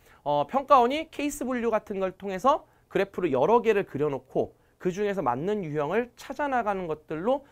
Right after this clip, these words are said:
좀 많이 출제를 하고 있는 것 같습니다. 그러니까 여러분들이 나왔던 기출문제들 중에서 그런 문항들을 좀, 어, 보시면서 복습해 주시는 게 좋을 것 같아요. 그래서 지금 이대로 좀 공부를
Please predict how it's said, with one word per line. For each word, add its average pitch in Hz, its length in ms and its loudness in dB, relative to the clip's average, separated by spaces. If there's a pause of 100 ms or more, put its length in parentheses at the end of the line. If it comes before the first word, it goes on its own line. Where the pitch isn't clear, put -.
(100)
좀 180 120 -8
많이 131 280 -6
출제를 180 420 -10
하고 - 240 -14
있는 147 240 -6
것 139 80 -6
같습니다. 127 460 -8 (260)
그러니까 143 160 -4
여러분들이 160 460 -2 (160)
나왔던 139 340 -4
기출문제들 139 580 -6
중에서 135 440 -4 (140)
그런 131 160 -8
문항들을 117 420 -10
좀, 170 260 -10 (160)
어, - 100 -14
보시면서 120 480 -10
복습해 - 460 -14
주시는 151 300 -12
게 123 80 -8
좋을 117 200 -10
것 - 120 -16
같아요. 110 280 -14 (280)
그래서 208 320 0 (220)
지금 196 280 -2
이대로 165 320 0 (100)
좀 127 200 -6
공부를 165 480 -2